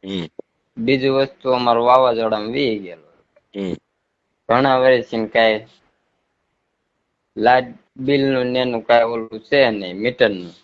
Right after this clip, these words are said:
Speaker 1: હમ.
Speaker 2: હા.
Speaker 1: હમ.
Speaker 2: એટલે પેલા અરજી દીધેલી છે.
Speaker 1: હમ.
Speaker 2: પણ, અ, મીટર નથી આવ્યા એમ.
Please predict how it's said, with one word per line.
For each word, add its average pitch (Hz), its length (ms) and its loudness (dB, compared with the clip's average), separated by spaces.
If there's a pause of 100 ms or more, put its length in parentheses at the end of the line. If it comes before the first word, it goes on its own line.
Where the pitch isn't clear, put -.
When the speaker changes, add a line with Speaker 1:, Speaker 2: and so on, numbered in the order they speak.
(240)
Speaker 1:
હમ. 104 220 -6 (720)
Speaker 2:
હા. 95 340 -2 (640)
Speaker 1:
હમ. 92 120 -4
Speaker 2:
એટલે 120 220 2
પેલા 160 420 4
અરજી 165 360 -2
દીધેલી 160 760 -2
છે. 131 360 0 (380)
Speaker 1:
હમ. 90 200 -8 (1600)
Speaker 2:
પણ, 120 260 2
અ, 104 420 -4 (600)
મીટર 151 400 2
નથી 151 340 0
આવ્યા 110 340 -2
એમ. 104 300 0